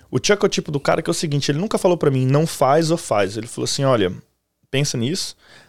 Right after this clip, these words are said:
pensa que isso." É, aí eu ganho, eu ganho um por cento no money market, um por cento ao ano, Bárbara. Pega isso e divide a-, por doze, entendeu? É, no Brasil é um por cento ao mês, é doze por cento ao ano. Ah,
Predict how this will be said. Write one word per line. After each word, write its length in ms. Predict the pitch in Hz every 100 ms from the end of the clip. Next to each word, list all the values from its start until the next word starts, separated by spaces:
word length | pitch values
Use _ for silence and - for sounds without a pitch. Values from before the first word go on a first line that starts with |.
| _
pensa 260 | - 131 127
que 160 | - 98
isso." 280 | - - _ _ _ _ _
É, 240 | 123 110 - - _
aí 120 | 117
eu 80 | 117
ganho, 320 | 120 131 139 - _ _ _
eu 120 | 117
ganho 240 | 120 131
um 40 | 160
por 160 | 180
cento 200 | 160 156 151
no 60 |
money 200 | 151 165
market, 300 | 147 127 -
um 60 | 143
por 160 | - 156
cento 240 | 170 165
ao 140 | 214 170
ano, 160 | 143
Bárbara. 340 | 113 101 - 101
Pega 280 | 143 156 147
isso 160 | 160
e 40 | 151
divide 340 | 151 151 151
a-, 80 | 151
por 280 | - 156 131
doze, 440 | 123 120 107 104
entendeu? 440 | 92 95 120 392 - _ _ _ _ _ _ _ -
É, 80 | 127
no 100 | 127
Brasil 360 | 143 127 143
é 20 | 151
um 80 |
por 140 | 160 151
cento 200 | 170 165
ao 80 | 208
mês, 500 | 160 127 107 - -
é 60 | 113
doze 280 | 120 135 139
por 140 | 147
cento 180 | 156 147
ao 140 | 202
ano. 320 | 151 123 98 101 _ _ _ _ - - - - -
Ah, 560 | 117 107 107 104 101